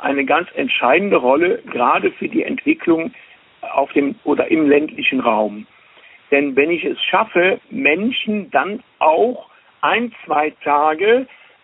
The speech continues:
zu Hause arbeiten zu lassen, ich sag mal Homeoffice oder Coworking, ne, diese modernen Begriffe, dann, sag ich mal,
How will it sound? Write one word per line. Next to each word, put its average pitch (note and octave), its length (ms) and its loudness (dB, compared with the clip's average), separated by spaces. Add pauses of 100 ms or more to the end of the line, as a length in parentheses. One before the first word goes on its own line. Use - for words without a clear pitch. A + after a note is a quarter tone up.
(140)
zu C3 200 -4
Hause G3 480 2
arbeiten C3+ 840 2 (200)
zu C3 120 -6
lassen, A#2+ 640 -4 (100)
ich A#2 200 -16
sag C#3 260 0
mal B2+ 300 2 (220)
Homeoffice D#3 840 0 (120)
oder B2+ 320 -2
Coworking, D#3+ 920 0
ne, E3 240 -2
diese C3+ 200 -10
modernen B2 540 0
Begriffe, C#3+ 560 -4 (720)
dann, F#3 280 2 (460)
sag G3+ 220 4
ich G3+ 180 -4
mal, F3 380 4